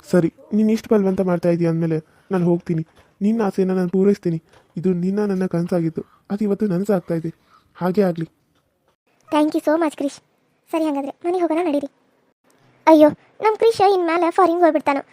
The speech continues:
Speaker 2: ಸುಂದ್ರಿನ ಇಲ್ಲೇ ಬಿಟ್ಟು. ಇನ್ಮೇಲೆ ಸುಂದ್ರಿ ಜೀವನ ಹೆಂಗಿರ್ತದೋ ಏನೋ. ಅತ್ತೆ ಒಳ್ಳೆಯವ್ರಾಗಿರ್ಬೋದು, ಆದ್ರ ಅಜ್ಜಿ ಅಜ್ಜ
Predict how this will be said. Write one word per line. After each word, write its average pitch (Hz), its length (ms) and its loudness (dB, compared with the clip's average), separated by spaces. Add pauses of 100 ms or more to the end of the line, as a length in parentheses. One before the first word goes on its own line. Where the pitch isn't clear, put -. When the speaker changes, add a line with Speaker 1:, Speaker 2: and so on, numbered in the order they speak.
(180)
Speaker 2:
ಸುಂದ್ರಿನ 359 360 2
ಇಲ್ಲೇ 359 160 4
ಬಿಟ್ಟು. - 400 -4 (160)
ಇನ್ಮೇಲೆ 294 400 -2
ಸುಂದ್ರಿ 320 300 -2
ಜೀವನ 320 240 -2
ಹೆಂಗಿರ್ತದೋ 311 680 -2
ಏನೋ. 415 100 -4 (540)
ಅತ್ತೆ 359 380 0 (280)
ಒಳ್ಳೆಯವ್ರಾಗಿರ್ಬೋದು, 381 680 0 (240)
ಆದ್ರ 262 160 -4 (600)
ಅಜ್ಜಿ 240 260 -4
ಅಜ್ಜ 320 180 0